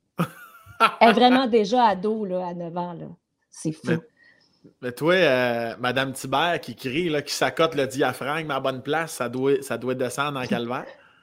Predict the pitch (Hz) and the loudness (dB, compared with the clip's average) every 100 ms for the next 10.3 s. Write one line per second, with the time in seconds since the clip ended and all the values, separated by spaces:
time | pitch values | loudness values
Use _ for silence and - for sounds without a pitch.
0 | _ - 233 392 370 - 262 - - 208 | _ 2 6 6 6 2 -2 -2 6 8
1 | 269 302 262 269 302 196 214 233 - - | 10 8 8 8 8 8 4 0 -14 -18
2 | - 196 233 208 220 262 277 311 220 214 | -4 0 0 0 2 2 2 0 -4 -4
3 | 233 226 269 - 196 180 190 254 262 - | -4 -4 -4 -4 -4 -2 2 2 0 -8
4 | 202 185 247 - - - - - 180 - | -4 -2 -2 -2 -2 -8 -20 2 2 2
5 | - - 247 302 - 269 - - - 392 | -6 2 6 6 4 0 2 -10 -6 -6
6 | - - - - 269 254 311 277 226 226 | -6 -12 -14 0 6 6 6 4 2 0
7 | 220 196 214 233 294 240 - _ - - | -6 -2 0 0 -2 -4 -8 _ -20 0
8 | 202 - 240 240 202 190 202 185 165 - | 0 4 4 4 2 0 2 0 0 -4
9 | 190 190 196 190 185 196 214 214 202 175 | -2 0 0 0 2 4 4 2 0 0
10 | 175 202 | 0 -2